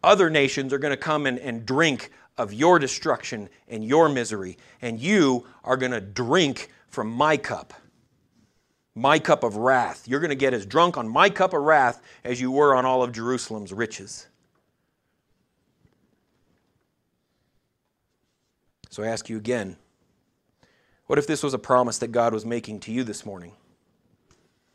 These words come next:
That you are going to be drunk on his destruction and rejoicing and looting of you.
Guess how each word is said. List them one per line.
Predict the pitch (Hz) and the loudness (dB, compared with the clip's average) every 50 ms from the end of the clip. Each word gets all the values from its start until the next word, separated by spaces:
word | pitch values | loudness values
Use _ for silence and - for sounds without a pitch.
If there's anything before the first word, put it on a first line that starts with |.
| _ _ _ _ _ _ _ _ _ _ _ _ _ _ _ _ _ _ _ _ _ _ _ _ _ _ _ _ _ _ | _ _ _ _ _ _ _ _ _ _ _ _ _ _ _ _ _ _ _ _ _ _ _ _ _ _ _ _ _ _
That | 110 113 | -8 -4
you | 127 160 170 | 0 4 4
are | 165 | 4
going | 143 135 147 147 151 151 139 | 6 8 6 6 6 4 0
to | 135 | -4
be | 123 120 | -6 -6
drunk | 107 92 101 123 139 151 156 147 | -6 -4 0 4 4 4 4 2
on | 175 135 131 120 | -4 -4 -4 -4
his | 117 127 135 123 | -2 -2 -4 -4
destruction | 113 110 110 104 - - - 170 151 - - - 165 160 160 - - | -4 -8 -8 -8 -6 0 2 2 2 2 0 -4 -4 -4 -6 -8 -8
and | 131 117 117 | -10 -8 -8
rejoicing | 113 110 92 92 120 143 156 151 147 - 156 143 143 139 | -8 -10 -6 0 2 2 2 2 0 -2 -6 -6 -6 -6
and | - 120 107 104 | -8 -10 -10 -10
looting | 101 107 131 151 139 127 107 95 101 | -4 -2 0 0 0 0 -2 -4 -8
of | - 107 98 95 | -12 -12 -10 -8
you. | 110 110 107 92 82 78 | -8 -8 -8 -8 -10 -16